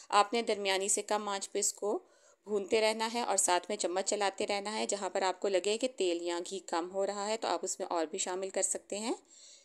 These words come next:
क्योंकि चने की दाल जो है वो तेल बहुत ज़्यादा लेती है, तो इस हिसाब से आपको चने की दाल से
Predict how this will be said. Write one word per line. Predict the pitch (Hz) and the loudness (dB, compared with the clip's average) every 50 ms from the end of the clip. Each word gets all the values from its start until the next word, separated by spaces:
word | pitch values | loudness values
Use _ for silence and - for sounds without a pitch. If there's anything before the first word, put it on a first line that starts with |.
| _ - | _ -10
क्योंकि | 214 208 - 247 | -2 0 0 4
चने | - 220 214 220 226 | 4 4 4 4 0
की | 226 269 233 | 0 0 0
दाल | 214 214 202 196 | 2 2 2 2
जो | 202 214 | 2 2
है | 208 208 190 | 2 2 2
वो | 196 208 208 | 0 0 -2
तेल | - - 190 185 208 214 202 | 0 2 2 2 2 0 -2
बहुत | 175 - 190 180 | -2 -2 0 0
ज़्यादा | - 180 170 165 180 175 | 2 0 2 2 2 2
लेती | 180 175 170 - - 202 202 | 2 0 0 0 -4 -6 -2
है, | 220 233 262 381 - _ _ _ _ _ _ _ _ - _ _ _ _ _ _ | -2 -2 -2 -2 -4 _ _ _ _ _ _ _ _ -20 _ _ _ _ _ _
तो | - - | -4 -2
इस | - 214 - | 0 0 0
हिसाब | 240 208 226 196 180 180 | 0 0 2 0 0 0
से | - 220 | 0 2
आपको | 190 190 185 - - - 190 | 2 2 2 0 -2 -4 -2
चने | - 226 190 185 185 | 0 0 0 0 0
की | 185 196 | -2 -2
दाल | 180 175 175 180 175 | 0 2 2 2 2
से | - - 196 190 | 0 0 0 -2